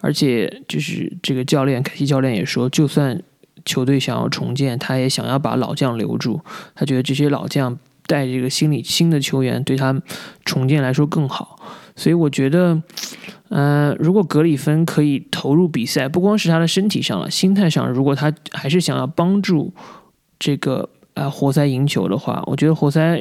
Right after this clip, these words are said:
甚至是有机会打 play-in 的。因为格里芬健康那个赛季，也就是两个赛季之前，他基本上是以一己之力带领，呃，底特律进了这个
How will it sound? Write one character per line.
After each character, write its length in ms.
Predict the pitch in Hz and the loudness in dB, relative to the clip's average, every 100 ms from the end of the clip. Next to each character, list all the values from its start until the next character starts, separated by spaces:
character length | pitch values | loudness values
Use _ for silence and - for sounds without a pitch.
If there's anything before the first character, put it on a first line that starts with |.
| 208 | -4
甚 200 | 175 180 | 0 2
至 140 | 156 143 | 2 2
是 140 | 156 | 2
有 80 | 135 | 0
机 180 | 147 151 | 2 2
会 100 | 139 | 2
打 160 | 131 | 0
play-in 460 | 131 139 143 143 - | 0 0 2 0 -2
的。 100 | - - - | -8 -14 -4
因 100 | 180 | 0
为 180 | 196 - _ _ | 0 -2 _ _
格 100 | - | 2
里 100 | 185 | 2
芬 160 | 147 165 | 4 2
健 200 | 165 156 | 2 2
康 200 | 151 160 | 2 2
那 60 | 160 | 2
个 80 | 135 | 0
赛 220 | 143 127 | 0 0
季， 60 | |
也 100 | 123 | 0
就 60 | 123 | 0
是 80 | 147 | 0
两 180 | 117 95 | 0 -2
个 60 | |
赛 100 | 143 | -2
季 100 | 135 | -2
之 140 | 127 139 | -2 -4
前， 160 | 131 | -2
他 100 | 139 | 0
基 140 | 147 165 | 0 0
本 140 | 143 | 0
上 100 | 120 | -2
是 160 | 143 135 | -2 -2
以 60 | |
一 160 | 76 147 | 0 -4
己 240 | - - - - - - | -6 -10 -12 -16 -18 -8
之 160 | - 175 | 0 2
力 160 | 185 | 2
带 220 | 147 139 123 | 2 0 0
领， 220 | 92 165 - 294 277 | -4 -8 -12 -12 -10
呃， 140 | 185 - | -10 -10
底 120 | - 135 | -6 0
特 100 | 139 | 2
律 160 | 143 | 2
进 160 | 135 135 | 2 -2
了 240 | 117 170 - - | -2 -4 -10 -8
这 140 | - 120 | -4 -2
个 280 | 117 104 | 0 -2